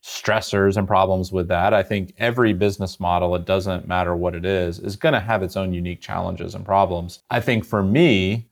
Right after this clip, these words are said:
the, what I like about it is it tends to level out the roller coaster of income that a lot of firms have if they're on the litigation side. They're just depending on bigger cases that are referred to them.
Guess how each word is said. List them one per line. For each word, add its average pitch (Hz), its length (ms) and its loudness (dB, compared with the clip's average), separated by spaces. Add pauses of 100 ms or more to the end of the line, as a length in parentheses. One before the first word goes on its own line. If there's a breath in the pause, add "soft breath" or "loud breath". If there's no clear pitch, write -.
(120)
the, 98 200 0
what 95 300 2
I 107 300 2
like 92 420 0
about 90 320 4
it 92 220 2
is 92 560 -2 (480)
it 104 260 0 (380)
tends 131 380 0
to 98 300 -2
level 98 440 4
out 87 560 2
the 95 80 -2
roller 95 320 2
coaster 98 420 0
of 87 100 0
income 104 720 -2
that 92 240 0
a 90 80 0
lot 90 240 4
of 87 220 0 (420)
firms 95 300 0
have 95 240 2
if 92 120 -4
they're 90 280 -2
on 90 140 -6
the 87 80 -2
litigation 92 540 -4
side. 143 400 2 (160)
They're 92 160 -4
just 87 280 -6 (180)
depending 98 480 -4
on 92 140 -2
bigger 98 260 0
cases 92 440 -4
that 87 100 -4
are 85 60 -4
referred 87 340 -4
to 107 80 -4
them. 131 260 -4